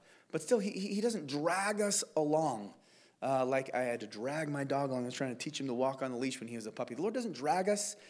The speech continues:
He doesn't drive us. No, the Lord, he, he leads us. And the Bible says that we, as his sheep, hear the sound of his voice, that, that we recognize who our shepherd is.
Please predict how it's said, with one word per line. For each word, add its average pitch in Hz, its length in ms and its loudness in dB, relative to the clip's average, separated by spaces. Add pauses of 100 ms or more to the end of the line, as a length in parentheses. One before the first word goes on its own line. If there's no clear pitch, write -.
He - 140 -2
doesn't 190 200 2
drive 160 380 6
us. 170 300 0 (280)
No, 151 280 4 (120)
the 151 80 6
Lord, 165 360 8 (280)
he, - 260 -2
he 185 200 0
leads 180 500 0
us. - 440 -6 (500)
And 185 220 8 (720)
the 151 120 4
Bible 208 280 6
says 151 280 2
that 131 260 0
we, 196 340 0 (440)
as 185 260 0
his 160 100 2
sheep, - 480 -2 (320)
hear 196 400 4
the 151 100 -2
sound 160 460 0
of 143 120 -4
his 127 200 -4
voice, 113 560 -6 (540)
that, 165 340 8
that 165 140 8
we 180 140 2
recognize 156 880 4 (320)
who 233 360 2
our 170 180 4
shepherd 165 560 2
is. 135 380 2